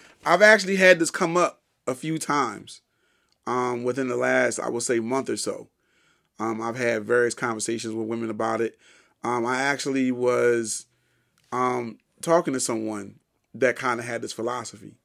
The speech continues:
And what I've come to realize is that I would say when women say that, and Jay, you, you tell me if you agree or disagree. I think only one out of, let's just say you had five women say that.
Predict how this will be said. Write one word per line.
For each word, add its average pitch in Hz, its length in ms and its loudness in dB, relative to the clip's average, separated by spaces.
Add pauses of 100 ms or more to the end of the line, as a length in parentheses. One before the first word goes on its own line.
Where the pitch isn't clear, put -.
(640)
And 127 280 -2
what 139 140 4
I've 165 380 6
come 170 260 -2
to 135 120 -2
realize 123 580 2
is 107 100 -10
that 110 300 -4 (600)
I 175 140 4
would 196 160 6
say 151 500 6
when 127 380 -4
women 190 320 2
say 156 360 4
that, 156 380 2 (380)
and 123 160 -6
Jay, 131 200 4
you, 139 340 -2
you 131 440 -6 (140)
tell 123 200 -4
me 117 140 -4
if 110 80 -4
you 107 140 -6
agree 104 240 -6
or 101 40 -4
disagree. 95 580 -8 (920)
I 143 80 0
think 180 340 4
only 170 300 2
one 156 380 2
out 160 220 4
of, 127 140 0
let's 160 240 2
just 175 120 -4
say 170 100 2
you 151 200 0
had 123 160 2
five 135 340 2
women 113 260 -6
say 104 200 -4
that. - 180 -18